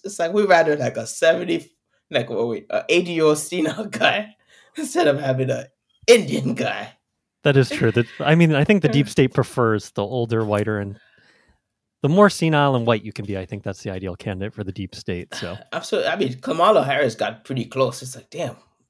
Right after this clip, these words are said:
Speaker 1: a woman, uh, uh, as a vice, like, if, has, you remember there was, like, a whole scare about Kamala Harris? Like, "Oh my God, she would be terrible as president." But she's never, like, I know. I mean, Biden seems like he's gonna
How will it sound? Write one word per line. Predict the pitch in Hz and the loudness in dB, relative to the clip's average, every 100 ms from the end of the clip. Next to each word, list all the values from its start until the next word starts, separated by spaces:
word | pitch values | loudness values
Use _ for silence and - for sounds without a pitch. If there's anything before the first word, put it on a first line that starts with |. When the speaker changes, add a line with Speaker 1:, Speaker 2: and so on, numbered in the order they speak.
| _ - | _ -18
Speaker 1:
a | 110 | -14
woman, | 104 107 131 151 160 170 _ _ _ _ _ _ _ _ _ - | -8 -4 -2 -2 -6 -10 _ _ _ _ _ _ _ _ _ -12
uh, | 120 113 107 120 - | -8 -8 -10 -16 -14
uh, | 165 175 156 151 _ 226 247 _ - | -6 -4 -4 -10 _ -20 -20 _ -6
as | 208 | -4
a | 202 | -2
vice, | - 220 - _ _ | -2 -4 -8 _ _
like, | 220 226 - - _ | -6 -6 -14 -18 _
if, | - 160 - | -4 -4 -8
has, | 208 240 254 | -4 -2 -2
you | - | -4
remember | 277 320 311 | -6 -6 -6
there | 277 | -2
was, | 233 | -2
like, | 190 | -2
a | 156 | -2
whole | 139 147 | 0 0
scare | 139 - 120 120 | 0 -6 -4 -2
about | 123 123 | -4 -6
Kamala | - 113 110 110 | -6 -4 -2 -2
Harris? | 113 101 113 127 - _ _ | -4 -6 -6 -8 -14 _ _
Like, | 123 107 - | -2 -2 0
"Oh | 151 | 0
my | 160 120 | 0 -2
God, | 139 143 | 0 -2
she | 139 151 147 | -2 -8 -8
would | 143 | -8
be | 139 135 | -10 -12
terrible | 151 147 135 113 | 0 0 2 -2
as | 107 | -4
president." | - 107 107 98 - _ _ _ _ | -6 -8 -8 -14 -16 _ _ _ _
But | - 208 | -12 -12
she's | - 247 | -10 -8
never, | 247 247 240 233 226 | -8 -4 -2 0 -2
like, | 196 180 _ | -4 -10 _
I | 208 | -10
know. | 226 208 196 - _ | -8 -6 -8 -12 _
I | 208 | -10
mean, | 156 104 _ _ _ | -10 -12 _ _ _
Biden | 147 226 220 | -6 -6 -6
seems | 147 120 | -8 -8
like | 107 | -8
he's | 113 | -8
gonna | 113 104 101 113 | -8 -8 -10 -14